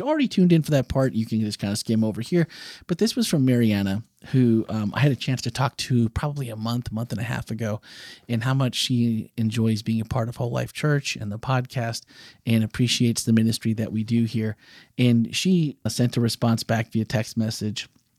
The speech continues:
She said, "The year twenty twenty-two has been a hard one to Arise.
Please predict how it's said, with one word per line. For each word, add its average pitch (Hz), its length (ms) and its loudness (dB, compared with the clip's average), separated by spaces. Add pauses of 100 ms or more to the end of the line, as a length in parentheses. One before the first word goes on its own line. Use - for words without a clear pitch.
(260)
She - 140 -2
said, 139 280 -2 (100)
"The 131 100 0
year 185 160 2
twenty 175 280 0
twenty-two 120 680 2
has 107 200 -2
been 113 380 0
a 104 80 -4
hard 127 360 -2
one 95 220 -4
to 101 300 -6
Arise. 92 540 -6